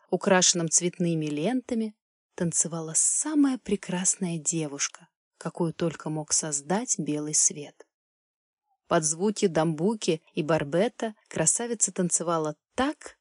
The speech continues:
словно это был последний танец в её жизни. Какой бы мотив ни играли музыканты, танцовщица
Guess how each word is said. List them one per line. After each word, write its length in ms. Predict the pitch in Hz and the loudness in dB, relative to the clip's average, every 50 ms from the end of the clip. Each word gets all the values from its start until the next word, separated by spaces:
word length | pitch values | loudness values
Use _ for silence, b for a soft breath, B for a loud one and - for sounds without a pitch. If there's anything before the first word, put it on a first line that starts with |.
| _ _ | _ _
словно 420 | - - - 175 175 180 175 180 185 | -2 -2 2 2 2 2 4 4 2
это 220 | 190 185 - 180 | 2 0 -2 -2
был 160 | 165 190 185 | 0 0 0
последний 680 | - - 175 156 - - - 214 247 220 - 233 220 | 0 -2 -2 0 0 0 0 -2 -4 -2 -2 -2 -2
танец 640 | 214 _ - 190 160 143 139 143 147 - - - - _ _ _ | -2 _ -4 -4 -4 -4 -8 -12 -6 -4 -4 -4 -4 _ _ _
в 20 | - | -8
её 280 | 160 160 151 156 156 | -6 -6 -4 -6 -2
жизни. 520 | 151 - 156 151 151 143 - - 151 151 - _ _ _ _ _ _ _ _ _ _ _ _ _ _ | -2 -2 -2 -2 -4 -6 -8 -8 -8 -14 -16 _ _ _ _ _ _ _ _ _ _ _ _ _ _
Какой 360 | - 165 165 - 233 247 247 | 0 0 4 8 6 6 8
бы 100 | 202 202 | 8 6
мотив 440 | 196 190 196 - - 262 254 - - | 6 4 4 4 2 0 0 2 4
ни 160 | 202 190 185 | 4 4 4
играли 340 | 165 156 170 196 233 233 226 | 4 4 4 4 4 4 4
музыканты, 800 | 196 180 170 151 160 156 - - 175 180 214 233 - - 302 294 _ _ _ | 2 2 2 0 -2 -6 -2 -2 0 0 0 0 -2 -4 -4 -4 _ _ _
танцовщица 800 | - 165 160 - - - 202 220 - - 240 214 - - 247 | -2 -2 0 0 -2 -4 -4 -2 0 -2 0 0 -4 -6 -6